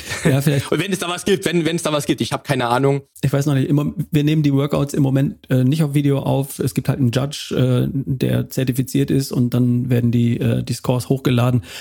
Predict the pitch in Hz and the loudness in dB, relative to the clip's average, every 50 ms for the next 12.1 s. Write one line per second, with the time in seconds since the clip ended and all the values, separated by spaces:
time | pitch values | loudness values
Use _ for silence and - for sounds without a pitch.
0 | - - - 143 170 160 - 151 160 143 123 120 - 143 139 - 139 - - 135 | -10 -4 0 0 0 2 0 0 2 2 2 2 0 -2 0 0 0 2 2 0
1 | 135 131 - - - _ - - - - 127 120 - - 110 - 110 117 - 127 | 0 -2 -4 -10 -10 _ -8 -4 0 0 0 0 0 -2 -2 0 0 2 2 2
2 | 117 - - - 113 110 113 113 110 - - 113 - - 120 117 - - - - | 0 0 0 0 2 2 2 0 0 -2 -2 -2 -2 0 -2 -2 -2 -4 -4 -2
3 | 240 185 - - 120 113 107 101 98 101 107 135 - - 139 - - - - - | -2 0 2 2 2 2 2 2 2 0 0 -2 0 -2 -2 -4 -4 -10 -14 -8
4 | - - 113 - - 110 104 113 110 - - _ _ _ _ _ _ _ _ _ | -6 -6 -4 -4 -4 -4 -4 -4 -6 -8 -12 _ _ _ _ _ _ _ _ _
5 | _ _ _ _ _ _ _ _ _ _ _ - - - 220 208 165 156 156 170 | _ _ _ _ _ _ _ _ _ _ _ -10 -6 -4 -4 -2 -2 0 0 0
6 | 160 233 240 240 214 - 220 - 233 214 180 - 214 196 185 165 139 139 135 110 | 0 -2 -4 -4 -2 -4 -4 -2 -2 -2 -2 -2 -2 -2 -2 -2 -2 -2 -4 -4
7 | - - 127 147 139 120 127 113 107 110 110 113 117 - 156 - - 170 170 170 | -6 -4 -2 0 0 2 0 2 2 0 0 0 0 -2 -4 -4 -2 -4 -2 -2
8 | 180 185 185 185 170 165 - 135 160 196 226 202 - - 147 - - - 214 214 | -4 -2 -2 0 0 0 0 0 2 2 2 0 -2 -2 -4 -2 -2 -2 -2 -2
9 | - - - - _ _ - 147 156 156 156 160 165 175 190 190 185 180 180 180 | -2 -6 -14 -18 _ _ 0 0 0 2 0 0 0 0 0 2 2 0 0 -2
10 | - _ _ _ - 143 139 196 226 226 - 208 175 175 175 175 175 - - 160 | -8 _ _ _ -2 0 0 0 -2 0 0 2 4 4 4 2 -2 -2 -4 -4
11 | - - - 156 156 143 - 196 170 151 127 175 190 185 - - 190 170 160 156 | -4 0 0 0 0 0 0 -2 -2 0 2 0 0 0 -2 -4 -2 0 0 0
12 | 151 | -2